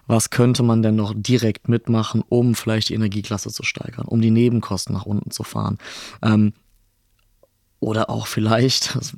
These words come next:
mag der ein oder andere jetzt nicht so gerne hören, aber nochmal über den Kaufpreis zu sprechen. Ja, weil wenn man sagen muss, „Hey,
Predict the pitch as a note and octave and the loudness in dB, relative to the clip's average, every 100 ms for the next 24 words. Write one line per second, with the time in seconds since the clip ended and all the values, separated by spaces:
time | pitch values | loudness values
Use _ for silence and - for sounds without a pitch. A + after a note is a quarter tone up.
0 | A#2 A#2 G#2 G2 G#2 G#2 F#2+ G#2+ G#2 G2+ | -6 -4 -2 0 2 2 0 0 -2 -4
1 | G#2+ - G2+ G#2 A2 A2 A2+ A2 G#2+ - | -4 -4 -4 0 0 2 2 0 -2 -4
2 | - - - A2 G#2+ G#2 G2 G2 G2 A#2 | -16 -10 -2 -2 0 -2 0 -2 0 0
3 | D#3 - G2+ G2+ G#2 - G2 G2 - G#2 | 0 -2 -4 -2 -6 -4 -4 -4 -4 -8
4 | - _ A2 A#2 A2 G#2+ G#2+ G#2 G#2+ G#2 | -12 _ -2 2 2 2 2 2 0 0
5 | G#2 A2+ B2 | 0 0 0